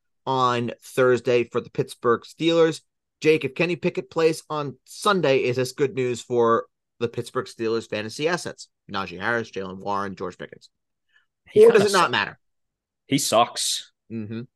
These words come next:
Speaker 2: Wait, I'm eating, uh, crow on that one. He stinks.
Speaker 1: Yeah, he really stinks. He does. Uh, Raheem Mostert did return to practice on Thursday. Wednesday was a rest day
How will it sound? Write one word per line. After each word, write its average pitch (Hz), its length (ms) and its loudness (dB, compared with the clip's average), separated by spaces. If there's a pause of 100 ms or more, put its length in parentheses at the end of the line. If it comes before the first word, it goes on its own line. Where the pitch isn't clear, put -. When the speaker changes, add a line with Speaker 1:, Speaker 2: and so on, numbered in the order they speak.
(1120)
Speaker 2:
Wait, - 140 -2
I'm 123 140 0
eating, 123 340 2
uh, 117 200 4
crow 127 240 4
on 104 120 0
that 92 180 0
one. 90 180 -8 (120)
He 113 160 -6
stinks. - 640 -4 (140)
Speaker 1:
Yeah, 95 260 -8
he 101 140 -10
really 104 220 -4
stinks. - 420 -12 (260)
He 104 80 -6
does. 92 340 -4 (520)
Uh, 139 200 8
Raheem 165 260 4
Mostert 151 440 4
did 131 160 4
return 127 320 0
to 110 60 -8
practice 113 460 -2
on 98 200 -8
Thursday. 98 440 0
Wednesday 95 560 -4
was 87 340 -6
a 90 120 -6
rest 87 340 -10
day - 260 -10